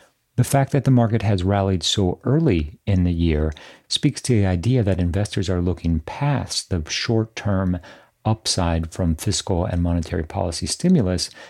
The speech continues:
and beginning to look with a more critical eye at the prospects for a post-pandemic economy to be anything like it was pre-pandemic. To be fair, shops will reopen and schools will transition back to in-person learning.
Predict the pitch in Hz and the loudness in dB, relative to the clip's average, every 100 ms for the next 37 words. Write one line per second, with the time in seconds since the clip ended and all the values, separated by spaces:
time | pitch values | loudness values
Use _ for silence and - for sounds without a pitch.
0 | _ 127 107 117 123 131 127 123 104 98 | _ -2 0 2 2 2 2 0 2 0
1 | - 95 85 147 90 90 90 92 - 160 | 0 -2 -2 0 2 2 2 -2 -4 0
2 | 175 170 90 - 82 78 73 73 - - | 0 0 -2 0 -2 0 0 -2 -6 -16
3 | _ - 95 98 - - 117 117 - 98 | _ -4 -2 -2 -4 -2 0 0 -2 -2
4 | 92 - - 92 92 120 90 87 - - | -2 -6 -2 0 0 0 0 0 -4 -16
5 | - - 113 104 - - - 107 95 90 | -18 -4 0 0 -2 -8 -2 2 2 2
6 | 87 90 - - - - 160 147 92 90 | 0 0 -2 -6 -6 -2 2 2 2 0
7 | - 90 92 - - 165 151 - 98 90 | -2 -2 -2 -4 0 4 4 2 0 0
8 | 87 95 - 87 80 80 - - - _ | 0 -2 0 2 2 0 -4 -10 -20 _
9 | - 92 82 90 82 95 78 - - _ | 0 0 2 2 2 2 0 -4 -18 _
10 | - - 107 104 90 82 - 101 98 - | -6 0 2 2 2 2 2 0 0 0
11 | 117 117 110 95 104 90 87 - 104 98 | 4 6 6 4 2 2 2 0 0 0
12 | 98 104 - 104 98 92 104 92 90 90 | 0 -2 0 2 2 2 0 0 2 0
13 | - - - 87 85 82 - 87 95 120 | -2 -6 0 0 0 -2 -2 -2 2 4
14 | 113 110 110 | 6 6 2